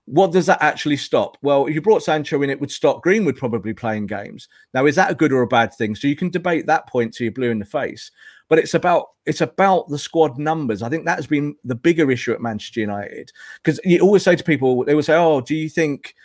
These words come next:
United need depth or quality? And I always say both. Yeah, you always need depth, you always need quality, but you can't always have one or the other. Sometimes you have to kind of dial it back and say, "Right, what, what do we actually need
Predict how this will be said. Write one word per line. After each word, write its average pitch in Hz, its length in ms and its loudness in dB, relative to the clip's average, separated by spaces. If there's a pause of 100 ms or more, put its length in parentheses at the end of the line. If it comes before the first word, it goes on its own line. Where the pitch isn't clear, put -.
(280)
United 143 340 2
need 143 240 -2
depth 151 300 0
or 120 60 -4
quality? 110 580 -2
And 139 100 -2
I 156 140 2
always 123 200 0
say 120 140 -2
both. 113 640 -2 (280)
Yeah, 117 280 0
you 139 200 -6
always 175 300 2
need 120 180 -4
depth, 127 280 -2
you 147 100 -4
always 214 240 -2
need 117 200 -4
quality, 92 540 -8 (420)
but - 180 2
you 185 80 0
can't 214 400 -2
always 185 320 2
have 147 180 0
one 139 520 0
or 139 180 2
the 139 160 2
other. 139 160 0
Sometimes 185 340 -2
you 185 40 0
have 170 80 -2
to 160 60 -14
kind 156 200 0
of 151 100 -2 (320)
dial 160 280 4
it - 140 0
back 156 220 -2
and 127 100 -6
say, 139 200 -2
"Right, 131 300 0
what, 135 300 -6 (100)
what 143 240 0
do 143 100 -2
we 135 160 0
actually 131 380 -4
need 131 320 -2